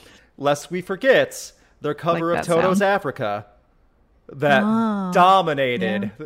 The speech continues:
Speaker 2: air radio.
Speaker 1: It did.
Speaker 2: Dominated.
Speaker 1: Everyone loved it.
Speaker 2: Yeah. To the point where no one could love it anymore. It, it was overplayed, even by Weezer standards. So, you know what? And it wasn't bad either. It was not bad, but man, oh man, that was, like, a weird little viral thing that they did with that.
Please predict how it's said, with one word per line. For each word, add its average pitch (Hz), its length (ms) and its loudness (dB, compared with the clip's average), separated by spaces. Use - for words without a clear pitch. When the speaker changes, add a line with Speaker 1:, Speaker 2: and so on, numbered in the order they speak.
Speaker 2:
air 147 220 0
radio. 143 400 -2
Speaker 1:
It - 20 -8
did. 156 640 -4
Speaker 2:
Dominated. 147 500 0
Speaker 1:
Everyone 175 360 -4
loved 160 320 -6
it. 160 300 -8
Speaker 2:
Yeah. 104 260 -8
To 180 120 -6
the 160 80 2
point 160 240 -2
where 151 100 0
no 143 140 -4
one 143 140 -2
could 170 240 -4
love 117 180 -4
it 98 80 -14
anymore. 98 460 -16
It, 156 180 4
it 175 120 6
was 160 200 2
overplayed, 135 540 0
even 135 160 -6
by 120 160 -2
Weezer 113 320 -10
standards. 104 480 -14
So, 101 380 -6
you 143 100 -8
know 143 140 0
what? 139 340 2
And 175 100 2
it - 20 8
wasn't 240 240 6
bad 269 220 6
either. 202 180 2
It 165 120 0
was 185 120 -4
not 220 220 0
bad, 220 300 2
but 135 120 -6
man, 147 240 -2
oh 127 80 -2
man, 123 300 -2
that 123 400 -4
was, 131 140 -8
like, 120 80 -6
a 117 80 -2
weird 135 320 -4
little 127 240 -4
viral 123 500 -2
thing 127 340 -4
that 104 160 -14
they 120 140 -4
did 120 160 -8
with 110 140 -12
that. 117 180 0